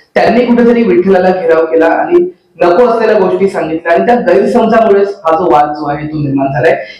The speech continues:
येणाऱ्या काळामध्ये पक्षश्रेष्ठींनी पुढाकार घेऊन भाजप आणि शिवसेनेमधला जो अंतर्गत वाद आहे तो नक्कीच मिटवला पाहिजे अशी खंत जी आहे ती या ठिकाणी व्यक्त केली. आणि येणाऱ्या काळामध्ये जर आपण पाहिलं तर महानगरपालिकेवरती शिवसेनाचाच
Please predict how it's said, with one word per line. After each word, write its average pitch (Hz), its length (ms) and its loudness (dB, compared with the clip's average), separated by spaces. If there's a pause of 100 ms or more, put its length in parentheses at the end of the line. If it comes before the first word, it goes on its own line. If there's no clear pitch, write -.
येणाऱ्या 247 340 2
काळामध्ये 240 500 2
पक्षश्रेष्ठींनी 202 800 -4
पुढाकार 175 520 0
घेऊन - 280 -2 (300)
भाजप - 280 2
आणि 247 180 2
शिवसेनेमधला 202 720 0
जो 185 80 -2
अंतर्गत 165 460 0
वाद 147 180 2
आहे 147 220 -6
तो 147 140 -16
नक्कीच 143 400 -8
मिटवला 147 320 -2
पाहिजे - 380 0 (340)
अशी 240 260 2
खंत 202 280 2
जी 196 80 2
आहे 175 220 0
ती 170 60 0
या 160 60 4
ठिकाणी 156 340 -4
व्यक्त - 180 -6
केली. - 220 -4
आणि 226 360 -2 (200)
येणाऱ्या 247 300 2
काळामध्ये 220 720 0 (340)
जर 180 80 0
आपण 175 120 -2
पाहिलं 175 340 0
तर 190 100 -2
महानगरपालिकेवरती 156 1160 0
शिवसेनाचाच 170 960 -2